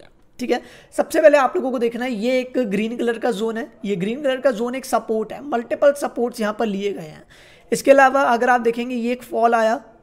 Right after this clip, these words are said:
फॉल आने के बाद ऊपर गया, नीचे आया, दोबारा ऊपर गया, तो यहाँ पर इसने अगर आप देखेंगे तो एक डबल बॉटम क्रिएट करा है। आप देख रहे हैं, एक सिंपल एक डबल बॉटम क्रिएट करके ऊपर जाना स्टार्ट करा। ऊपर जाने के बाद अगर आप देखेंगे, ये इसके लिए एक रेजिस्टेंस था,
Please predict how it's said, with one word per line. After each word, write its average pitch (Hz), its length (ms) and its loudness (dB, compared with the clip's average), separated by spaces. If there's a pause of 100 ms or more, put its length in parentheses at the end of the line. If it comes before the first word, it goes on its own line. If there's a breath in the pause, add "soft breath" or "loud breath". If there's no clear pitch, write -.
फॉल 247 220 0
आने 269 180 -4
के 262 80 -2
बाद 262 300 2
ऊपर 240 300 0
गया, 240 180 0
नीचे 208 400 -6
आया, 233 200 4
दोबारा 208 360 0
ऊपर 233 300 -2
गया, 226 180 2 (320 loud breath)
तो 302 60 -2
यहाँ 247 260 0
पर 285 100 4
इसने 330 200 -4
अगर 262 160 0
आप 247 100 2
देखेंगे 226 340 -6
तो 285 140 -4
एक 233 180 -2
डबल 220 240 2
बॉटम 208 380 -2
क्रिएट 202 360 -4
करा 170 180 -14
है। 165 60 -10
आप 185 80 -8
देख 190 240 -2
रहे 240 100 -6
हैं, 359 60 -10 (300 loud breath)
एक 233 120 -2
सिंपल 294 360 4
एक 277 120 0
डबल 247 200 0
बॉटम 214 360 -2
क्रिएट 220 320 0
करके 214 280 -2 (180)
ऊपर 226 300 2
जाना 202 260 0
स्टार्ट 175 340 -12
करा। - 220 -18 (500 soft breath)
ऊपर 240 280 6
जाने 277 240 0 (100)
के 359 120 -4
बाद 233 260 2
अगर 233 220 2
आप 233 100 2
देखेंगे, 226 300 -6
ये 220 180 -4
इसके 254 200 -6
लिए 254 100 2
एक 202 60 -8
रेजिस्टेंस 208 560 -6
था, 247 200 -2